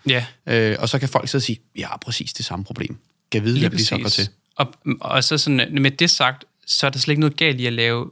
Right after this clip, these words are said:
Speaker 1: uddannende materiale. Det er sådan lidt lavpraktisk, fordi det, der tit også nogle gange sker, det er, at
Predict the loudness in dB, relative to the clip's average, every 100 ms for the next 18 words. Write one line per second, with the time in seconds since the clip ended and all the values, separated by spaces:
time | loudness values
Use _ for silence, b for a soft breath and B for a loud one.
0 | 2 4 4 2 2 0 0 0 0 -2
1 | 0 0 2 2 0 -4 -6 -6 -6 -2
2 | -2 -2 -2 -2 -4 -4 -6 -4 -4 -2
3 | 0 2 2 2 -2 -4